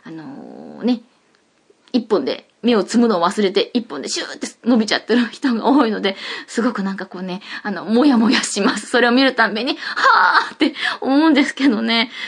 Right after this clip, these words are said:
だから、<laughs> 皆さんもこう街中で一本シューっていうね、伸びちゃってるのを見ると、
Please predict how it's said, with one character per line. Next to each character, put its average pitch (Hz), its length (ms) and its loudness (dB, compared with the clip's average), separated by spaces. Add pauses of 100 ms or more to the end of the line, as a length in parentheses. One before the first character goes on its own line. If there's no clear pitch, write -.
(160)
だ 208 100 -6
か 202 140 2
ら、 170 320 0 (540)
<laughs> - 560 0
皆 269 200 2
さ 226 140 0
ん 208 60 2
も 208 100 -2
こ 185 120 0
う - 20 0
街 226 260 0
中 247 240 2
で 226 120 -2
一 320 140 0
本 220 140 -4
シ - 160 -2
ュ 240 80 0
ー 285 40 -2
っ - 20 -4
て 240 200 -4
い 214 60 4
う 180 380 0
ね、 233 120 2
伸 220 140 4
び 208 80 0
ち 208 80 -4
ゃ - 20 0
っ 202 60 -6
て 208 80 -8
る 196 80 -2
の 190 60 0
を - 20 4
見 220 80 4
る 185 80 -2
と、 - 260 -2